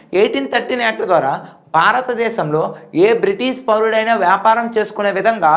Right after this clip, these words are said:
ఈ చట్టంలో వెసులుబాటు అనేది కల్పించడం జరిగింది. నెక్స్ట్ వన్ చూసుకున్నట్లయితే ప్రైవేటు వ్యక్తులు భూములను కొనుగోలు చేసే హక్కు కూడా ఈ చట్టం అనేది కల్పించబడింది. స్థానిక సంస్థల్లో ఉండేటువంటి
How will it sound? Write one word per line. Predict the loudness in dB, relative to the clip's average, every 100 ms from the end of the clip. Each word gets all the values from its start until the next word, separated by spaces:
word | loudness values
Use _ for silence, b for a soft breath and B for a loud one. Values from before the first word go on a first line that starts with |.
| 0 B B -6
ఈ | -2 0
చట్టంలో | 0 0 -2 0
వెసులుబాటు | 0 0 0 2 2 2 0
అనేది | -2 -4 -2
కల్పించడం | -4 -4 -4 -4 0
జరిగింది. | 0 -2 -4 -8 -10 B B -8
నెక్స్ట్ | -4 -2
వన్ | 0 0
చూసుకున్నట్లయితే | -2 -4 -4 -4 -4 -4 -4 -6 B B 0
ప్రైవేటు | 2 4 2 2
వ్యక్తులు | 0 0 -2 -2
భూములను | -2 -2 -2 0
కొనుగోలు | -2 2 0 0 -2
చేసే | 0 2 2
హక్కు | 2 0 0
కూడా | 4 4 4 0 B B -6
ఈ | -4
చట్టం | -4 -2 -2
అనేది | -2 -2
కల్పించబడింది. | -2 -2 -4 -2 -4 -6 -10 -14 b b b
స్థానిక | _ -4 -2 -2 -2 0
సంస్థల్లో | -2 -2 -2 2 4 2
ఉండేటువంటి | 0 0 0 -4 2